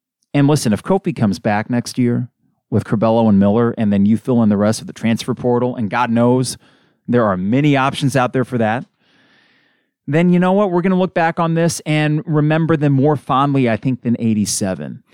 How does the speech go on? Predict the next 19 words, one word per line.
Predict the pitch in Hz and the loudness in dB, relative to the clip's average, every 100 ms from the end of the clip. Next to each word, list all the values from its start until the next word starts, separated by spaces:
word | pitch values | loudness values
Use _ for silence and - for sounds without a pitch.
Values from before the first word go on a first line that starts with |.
| _ _ | _ _
Keep | - 220 | -6 -2
in | 208 | 0
mind | 175 156 | 2 2
with | 135 | 2
eighty-seven, | 131 117 127 120 110 | 2 2 0 2 0
Sean, | - 107 95 | 0 0 0
that | 95 | 0
that | 131 156 | -2 -2
was | 143 | -4
sandwiched | - 123 120 113 - | -2 0 2 0 0
in | 113 | 0
between | 107 - 117 110 104 | 0 0 2 4 4
the | 104 107 | 2 0
eighty-four | 120 131 117 131 120 113 | 0 0 0 0 2 2
run | 104 104 101 | 2 2 0
to | 110 | -2
the | 113 | -2
Elite | 101 110 113 | 0 0 0
Eight | 92 | -2